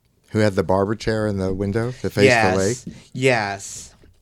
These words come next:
Speaker 2: Oh, that's back in the day, yes.
Speaker 1: I knew David.
Speaker 2: When
Speaker 1: That
Speaker 2: the
Speaker 1: was the
Speaker 2: hotel rooms were open.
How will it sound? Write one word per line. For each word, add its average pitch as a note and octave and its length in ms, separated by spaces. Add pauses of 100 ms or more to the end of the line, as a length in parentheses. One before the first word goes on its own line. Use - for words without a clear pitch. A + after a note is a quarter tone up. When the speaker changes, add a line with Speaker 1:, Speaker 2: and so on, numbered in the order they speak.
(520)
Speaker 2:
Oh, B2+ 220
that's B2 300
back A2 320
in G2+ 120
the F#2 120
day, F#2+ 440
yes. F2+ 680 (220)
Speaker 1:
I A#2 80
knew A#2 200
David. G2+ 400
Speaker 2:
When C3 100
Speaker 1:
That C#3 100
Speaker 2:
the - 40
Speaker 1:
was C3 120
the A#2+ 60
Speaker 2:
hotel D3 340
rooms G2 340
were G2 180
open. F2 680